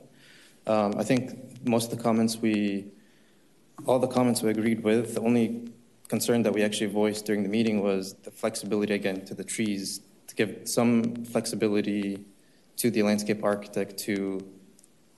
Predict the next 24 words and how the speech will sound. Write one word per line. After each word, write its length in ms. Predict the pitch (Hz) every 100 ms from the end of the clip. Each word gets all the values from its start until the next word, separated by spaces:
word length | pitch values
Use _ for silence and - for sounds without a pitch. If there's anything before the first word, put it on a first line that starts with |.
| _ _ _ -
come 180 | - 120
up 180 | 110 -
with 580 | 117 113 104 104 - - - - -
species 520 | - - 131 - 107
that 140 | 107 107
they 100 | 110
believed 600 | 104 101 107 104 - -
would, 420 | 117 98 104 - - - _
um, 420 | 117 101 95 92 92
adhere 360 | 107 - 113 113
to, 440 | 113 113 101 98 - - -
you 80 |
know, 100 | 101
the 100 | 98
certain, 640 | 95 113 110 98 95 - - - _ -
uh, 280 | 110 101 101
concerns 420 | 113 - 117 107
that 120 | 104
the 80 | 101
D 140 | 98
R 60 | 98
C 160 | - 101
committee 320 | - 98 101
raised. 400 | 92 90 -